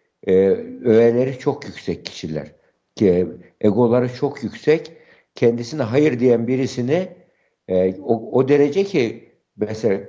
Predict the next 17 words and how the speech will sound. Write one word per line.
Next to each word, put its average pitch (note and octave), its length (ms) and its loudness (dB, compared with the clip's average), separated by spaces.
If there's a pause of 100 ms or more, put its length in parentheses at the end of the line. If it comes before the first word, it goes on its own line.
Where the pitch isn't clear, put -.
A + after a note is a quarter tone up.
(120)
bir B2 320 0
erkek B2 520 2
böyle F#2+ 360 4
duygusal, G#2 540 0
romantik G#2+ 460 -4
ilişkisi G#2 480 -6
olan G2 320 0
bir G#2 60 -6
kişi, C#3 540 -2 (500)
e, G2 180 4
kendisine C3 500 0
hayır B2 240 0
dendiği C#3 360 0
zaman C#3+ 280 2
sanki D3+ 600 0 (540)
yani G#2 260 2
o - 400 2